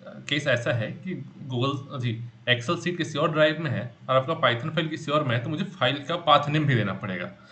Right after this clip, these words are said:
तो first case में लेके चलते हैं कि हमारा जहाँ पे Python file है, जैसे इस case में हमारा Python file यहाँ पर ही है और इसी, यहीं पे order status file ही पड़ा हुआ है,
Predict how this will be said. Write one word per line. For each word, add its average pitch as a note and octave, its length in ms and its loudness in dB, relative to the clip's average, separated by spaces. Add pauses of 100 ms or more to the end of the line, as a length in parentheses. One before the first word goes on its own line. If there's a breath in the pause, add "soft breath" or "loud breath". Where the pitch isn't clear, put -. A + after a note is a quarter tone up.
(180 loud breath)
तो D3 60 -4
first D#3+ 280 -2
case E3 180 -4
में E3 80 -4
लेके D#3+ 180 -2
चलते D3+ 280 -4
हैं D#3+ 60 -4
कि D#3+ 60 -2
हमारा C#3+ 260 0
जहाँ C3 200 0
पे D#3 60 0
Python A#2+ 360 0
file A#2+ 320 4
है, - 380 -6 (140)
जैसे A#2 200 -2
इस A#2+ 100 0
case A#2 280 -4
में B2 60 -4
हमारा A#2+ 220 0
Python A#2 340 -2
file A2+ 460 0 (460 loud breath)
यहाँ A#2 320 0
पर B2+ 80 0
ही A#2 200 4
है F#2+ 240 0 (100)
और D3 120 0
इसी, D3 240 -4
यहीं D3+ 220 0
पे D#3+ 80 2
order D3 280 4
status C3+ 360 -2
file A#2+ 180 4
ही A#2 120 4
पड़ा G#2+ 120 0
हुआ G2 180 -2
है, - 60 -10